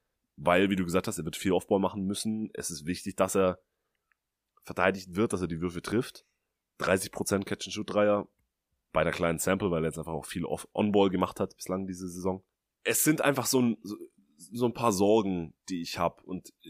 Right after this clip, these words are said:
er passt super rein, Heat Culture. Wie gesagt, auf dem Papier klares Talent-Upgrade. Ich frag mich, ob er dich als Spielertyp so viel weiterbringt, dass ich jetzt sage, okay, ich hab jetzt, ich bin jetzt deutlich optimistischer geworden, was die Chancen in einer Serie gegen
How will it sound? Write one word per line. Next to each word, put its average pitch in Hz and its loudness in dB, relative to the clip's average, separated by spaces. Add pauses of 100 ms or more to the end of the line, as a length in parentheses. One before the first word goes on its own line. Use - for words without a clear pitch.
er 90 -2
passt - -6
super 107 4
rein, 92 4
Heat 90 -6
Culture. 85 -2 (760)
Wie 82 -10
gesagt, 85 0
auf 82 -2
dem 90 -2
Papier 90 -4
klares 92 0
Talent-Upgrade. 107 0 (800)
Ich - -6
frag 92 2
mich, 107 -6
ob 98 -4
er 101 2
dich 87 -6
als 85 -2
Spielertyp 104 0
so 90 -2
viel 95 -2
weiterbringt, 87 2
dass 85 -4
ich - -12
jetzt 87 -2
sage, 85 2
okay, - -2
ich - -6
hab - -8
jetzt, - -6 (1120)
ich - -14
bin 104 2
jetzt - 0
deutlich 101 4
optimistischer 90 -4
geworden, 78 -2
was 82 -4
die 92 -8
Chancen 92 0
in 78 -4
einer 85 -2
Serie 82 -2
gegen 80 -4